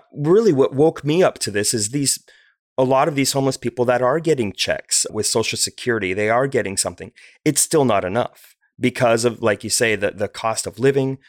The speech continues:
housing crisis. That was the biggest wake-up call for me, is that these are not necessarily just people who are getting zero dollars. They have some little bit of income, but it's just not enough.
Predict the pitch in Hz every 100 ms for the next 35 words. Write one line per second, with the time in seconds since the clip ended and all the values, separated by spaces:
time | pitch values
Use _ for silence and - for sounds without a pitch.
0 | _ - 127 127 123 - 117 113 - 113
1 | 104 - - _ _ 143 160 185 143 117
2 | 117 113 110 101 104 - 92 90 98 90
3 | 87 - - - 98 92 98 101 98 -
4 | _ _ 120 110 117 120 117 107 - -
5 | 113 107 98 - 104 - - 110 - 98
6 | 95 - _ _ 113 101 98 107 98 92
7 | - 95 101 117 117 104 98 90 90 92
8 | - 98 95 107 123 113 - - 180 196
9 | 156 113 104 101 117 143 131 87 90 -
10 | _ _ 123 120 - 127 120 101 90 95
11 | 110 - - -